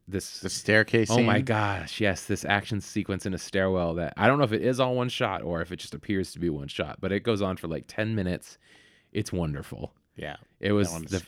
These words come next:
Speaker 1: when
Speaker 2: that
Speaker 1: we
Speaker 2: was a
Speaker 1: got
Speaker 2: great
Speaker 1: our,
Speaker 2: one.
Speaker 1: when we got our four K T V, that was the first thing I watched.
Speaker 2: <laughs>
Speaker 1: So,
Speaker 2: It was.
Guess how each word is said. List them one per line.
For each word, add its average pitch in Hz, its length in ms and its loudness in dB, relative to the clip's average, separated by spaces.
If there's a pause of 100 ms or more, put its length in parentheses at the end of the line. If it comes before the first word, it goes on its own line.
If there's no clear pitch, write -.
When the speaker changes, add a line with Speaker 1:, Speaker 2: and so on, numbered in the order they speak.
Speaker 1:
when 98 120 2
Speaker 2:
that 95 40 2
Speaker 1:
we 98 40 4
Speaker 2:
was 98 60 2
a - 20 2
Speaker 1:
got 95 140 4
Speaker 2:
great 92 60 4
Speaker 1:
our, 90 120 4
Speaker 2:
one. - 80 -2
Speaker 1:
when 104 160 2
we 104 80 4
got 101 120 4
our 95 80 4
four 95 220 0
K 92 220 -4
T 90 200 -6
V, 80 260 -2
that 78 240 -10
was 87 180 -6
the 82 60 -8
first 76 240 -10
thing - 180 -20
I 50 60 -14
watched. - 380 -16 (340)
Speaker 2:
<laughs> - 100 0 (1300)
Speaker 1:
So, 92 240 0
Speaker 2:
It 147 180 8
was. 120 340 2